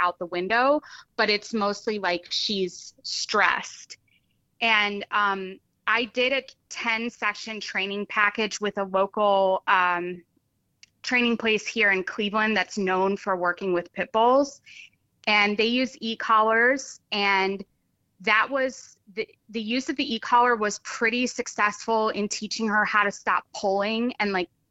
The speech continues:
using that as a correction to learn how to walk next to me. But what I found is it's not an option for a correction when she's freaking out about a dog.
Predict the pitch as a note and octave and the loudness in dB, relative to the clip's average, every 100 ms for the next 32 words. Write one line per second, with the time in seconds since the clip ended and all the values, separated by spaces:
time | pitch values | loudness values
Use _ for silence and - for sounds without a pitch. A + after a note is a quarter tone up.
0 | - G#3 A#3+ A3+ A3+ G3+ G3+ G3 - - | -8 0 2 4 2 2 0 -2 -8 0
1 | G3+ F#3+ - A3 G#3+ G#3 - A3 G3 G3 | 0 0 -2 -2 -2 -4 -6 -6 -2 0
2 | G3 G3 F#3 F3+ F3+ F3+ - - F#3 F3+ | 2 0 -2 2 2 2 -2 -8 -4 -4
3 | - - B3+ C#4+ D#4+ E4+ _ _ _ _ | -6 -4 0 2 2 0 _ _ _ _
4 | _ _ _ _ - A3+ G#3+ - _ _ | _ _ _ _ 0 2 2 -4 _ _
5 | - G3+ A3+ A3 G#3+ - G#3 A#3 B3 G#3 | -12 -4 0 0 -2 -4 0 0 0 -4
6 | G3 - A3 G#3 - A3 G#3+ A3+ A#3 G3+ | -8 -8 -10 -10 -8 0 2 4 2 0
7 | F3+ G3 - G3 F3+ F#3 F#3+ - - G3+ | 0 0 -2 -6 -6 -8 -12 -8 0 4
8 | G3 F#3+ F#3 F#3 G3 _ _ _ _ _ | 6 6 6 2 -2 _ _ _ _ _
9 | _ _ _ _ _ _ - G#3 - - | _ _ _ _ _ _ -2 -2 -2 -4
10 | G#3+ F#3+ - - B3 B3+ B3+ G#3 A3 - | 2 2 0 -4 -4 -4 -4 -4 -6 -6
11 | A3+ G3+ F#3+ - - A3 G#3+ G3+ F#3 F#3 | -8 -8 -10 -10 -4 -4 -2 2 2 2
12 | F3+ F3 - F#3 F#3 F3 E3 | 2 0 0 -4 0 2 2